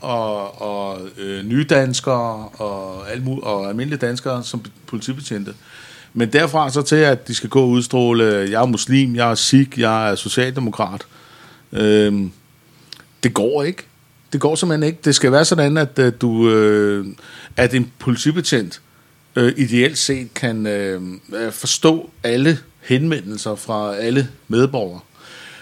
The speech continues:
Øhm, og, og for at sikre det, så har man en ma-, mangfoldighed i politiet, så det ikke kun er en meter og femoghalvfems høje hvide mænd, men der er både kvinder og mænd og,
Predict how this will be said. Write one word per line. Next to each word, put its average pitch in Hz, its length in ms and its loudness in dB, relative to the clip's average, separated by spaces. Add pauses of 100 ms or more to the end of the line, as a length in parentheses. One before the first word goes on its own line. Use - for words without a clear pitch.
(140)
Øhm, 123 180 -4
og, 151 120 2
og 139 140 2
for 151 80 2
at 147 60 4
sikre 175 420 4
det, 143 220 6
så 165 100 0
har 143 180 4
man 139 200 2
en 113 200 0
ma-, 104 100 0
mangfoldighed 117 1120 -2
i 104 40 -6
politiet, 113 520 -4
så 127 100 0
det 113 80 -2
ikke 123 120 -2
kun 123 260 0
er 123 120 4
en 127 220 -4
meter 120 240 -2
og 110 120 0
femoghalvfems 117 540 -6
høje 107 280 0
hvide 110 280 0
mænd, 120 220 2 (640)
men 113 120 -6
der 135 60 2
er 135 40 2
både 143 240 0
kvinder 143 400 4 (480)
og 117 100 -2
mænd 131 340 4 (300)
og, 110 500 2